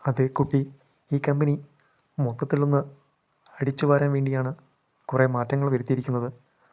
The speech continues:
അപ്പോഴാണ് കുട്ടിയെ ഇൻ്റർവ്യൂവിന് വിളിച്ച് ജോലി തരാൻ തീരുമാനിച്ചത്.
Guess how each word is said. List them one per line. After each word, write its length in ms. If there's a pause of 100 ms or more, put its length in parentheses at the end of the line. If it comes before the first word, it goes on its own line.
(320)
അപ്പോഴാണ് 460 (220)
കുട്ടിയെ 380
ഇൻ്റർവ്യൂവിന് 460
വിളിച്ച് 260 (240)
ജോലി 280 (460)
തരാൻ 240
തീരുമാനിച്ചത്. 540